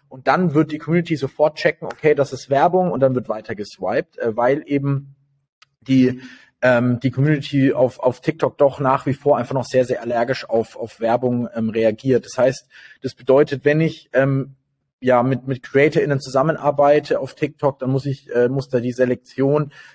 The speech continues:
ist wirklich außerordentlich wichtig, damit ich dann am Schluss auch garantiere, ähm, ähm, dass ich,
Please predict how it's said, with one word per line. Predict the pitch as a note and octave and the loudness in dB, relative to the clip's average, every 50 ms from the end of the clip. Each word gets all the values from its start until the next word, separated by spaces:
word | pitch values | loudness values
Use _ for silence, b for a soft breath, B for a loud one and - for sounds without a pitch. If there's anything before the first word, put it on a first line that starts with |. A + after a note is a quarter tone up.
| B - | B -18
ist | A#2+ - - | -14 -6 -4
wirklich | C#3 C3 C#3 B2 - - | -4 -4 -4 -6 -8 -4
außerordentlich | - B2 C#3 C3 - - - A2+ A#2+ B2 C3 A#2+ A#2 - - | -2 -2 0 0 0 0 2 2 0 2 0 -2 -4 -4 -2
wichtig, | B2+ C3+ C3 - _ - B2+ D3+ - - _ | -2 -2 -2 -4 _ -2 -2 -2 -2 -6 _
damit | - A#2+ A#2+ B2 B2 | -4 -2 -2 -2 -4
ich | A#2+ - | -4 -4
dann | B2+ A#2+ | -2 0
am | A#2+ A#2 | 0 -2
Schluss | A2+ - - C#3 C#3+ C#3 - | -2 -4 -2 -2 -2 -2 -2
auch | - A#2+ - - | -6 -8 -2 0
garantiere, | B2+ A#2 A2+ A#2+ A#2+ - - - D3 D3+ D3+ C3 C#3 C#3 C3+ C3+ C#3 B B B B B B _ _ | 0 0 2 0 -2 -4 -6 0 2 2 4 6 4 4 2 0 -4 B B B B B B _ _
ähm, | - - B2+ B2 A#2+ B2 B2 B2 B2 A#2+ - - - | -2 2 2 2 2 2 0 0 -2 -4 -6 -6 -4
ähm, | A#2+ A#2+ A#2+ A#2+ A#2+ | -2 -2 -2 -2 -2
dass | A2+ A#2+ A#2 - - | -2 -2 -4 -2 -4
ich, | C3 A#2+ - - _ _ | -4 -6 -6 -8 _ _